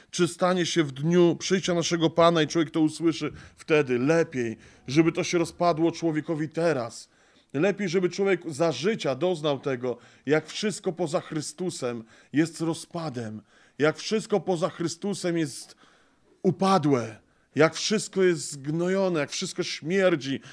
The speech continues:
jak wszystko jest ruiną, jak nic się nie trzyma w ogóle kupy poza Chrystusem. Wydaje się człowiekowi nieraz, że to jakoś tak, gdzieś: "Zobacz te budowle,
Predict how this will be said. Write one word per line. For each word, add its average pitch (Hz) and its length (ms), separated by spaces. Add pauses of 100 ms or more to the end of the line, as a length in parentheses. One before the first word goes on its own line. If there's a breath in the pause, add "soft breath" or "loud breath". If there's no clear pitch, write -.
(140)
jak 170 160
wszystko 214 300
jest - 180
ruiną, 165 760 (280 soft breath)
jak 160 220
nic 220 340
się 240 180
nie 226 120
trzyma 196 480
w 156 60
ogóle 175 260 (280 loud breath)
kupy 190 240
poza 151 200
Chrystusem. 127 680 (360 soft breath)
Wydaje 214 360
się 214 120
człowiekowi 202 640
nieraz, 185 440 (320 loud breath)
że 160 160
to 196 240
jakoś 202 360
tak, 180 180
gdzieś: 185 200
"Zobacz 185 400
te 190 100
budowle, 160 600